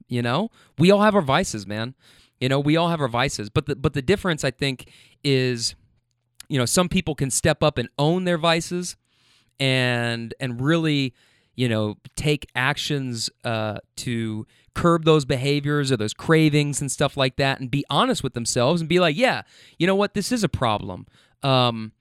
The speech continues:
you know, I'm gonna stop for a while and then I'm gonna come back to it, but I'm not gonna do it for fifty days straight." Like, if it really gets that bad, maybe.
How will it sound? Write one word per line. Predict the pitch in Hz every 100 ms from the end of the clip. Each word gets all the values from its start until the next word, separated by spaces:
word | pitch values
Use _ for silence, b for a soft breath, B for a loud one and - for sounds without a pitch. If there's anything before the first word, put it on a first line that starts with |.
| _ _ _ _ _ _ _ _
you | 143
know, | 147 -
I'm | 175
gonna | 190
stop | 151 - 175 185 -
for | 190
a | 165
while | 156 143 147 165 175 - _ _ _ _
and | 143 147 147 147 143 135
then | 135 156
I'm | 160
gonna | 156
come | 143 151 139
back | 127 127 -
to | 147
it, | 147 160
but | 147 147
I'm | 151
not | 156 151
gonna | 156 151
do | 127 147
it | 151
for | - 143
fifty | - - 139
days | 127 120
straight." | - - 226 185 -
Like, | 139 139 - b b b b b -
if | 160
it | 160
really | 151 170
gets | 151 151 -
that | 147 123
bad, | 131 131 165 151
maybe. | 127 123 135 135 170